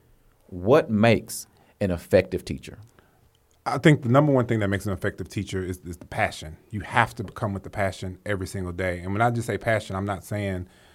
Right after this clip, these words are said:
Speaker 2: teaching math and one plus one. You have to come with the passion of, of just the way you do your copies, the way you set your room up.
Speaker 1: The way
Speaker 2: Like
Speaker 1: you hit
Speaker 2: that,
Speaker 1: that button.
Speaker 2: the way you hit that button has to be done with
Speaker 1: Two to
Speaker 2: purpose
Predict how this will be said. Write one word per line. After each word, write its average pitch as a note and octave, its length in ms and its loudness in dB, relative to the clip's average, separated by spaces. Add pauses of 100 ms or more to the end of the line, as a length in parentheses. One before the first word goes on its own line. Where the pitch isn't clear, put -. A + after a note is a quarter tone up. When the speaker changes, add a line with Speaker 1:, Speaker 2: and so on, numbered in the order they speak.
(360)
Speaker 2:
teaching G#2+ 320 -2
math G2+ 360 4
and F2 140 -2
one G2 140 2
plus F#2+ 260 -4
one. G2+ 240 0
You C3 100 4
have G#2 100 4
to G2+ 60 -6
come G#2+ 140 -4
with F#2 60 -8
the F#2+ 60 -10
passion G2 480 -2
of, F2 580 -4 (1000)
of G2 260 -4
just F#2+ 180 -8
the A2 60 -6
way A2 100 0
you G#2 100 -2
do G#2 100 -4
your G2 120 0
copies, - 600 -2 (160)
the A2 80 -4
way A2+ 100 2
you A2 100 0
set G#2 200 -2
your F#2 100 -4
room B2 300 4
up. E2+ 160 0
Speaker 1:
The E2 40 0
way F#2+ 60 4
Speaker 2:
Like F#2+ 40 4
Speaker 1:
you G2 60 2
hit A2 60 6
Speaker 2:
that, D3 160 8
Speaker 1:
that - 80 2
button. A2 240 2
Speaker 2:
the A2+ 80 6
way A2+ 140 2
you B2+ 100 0
hit C#3+ 160 -2
that F#2 220 0
button A#2 360 8 (240)
has C3 220 6
to C3 80 -6
be A2+ 160 -2
done A2+ 340 2
with G2+ 120 -2
Speaker 1:
Two - 60 -8
to - 60 -8
Speaker 2:
purpose B2+ 340 6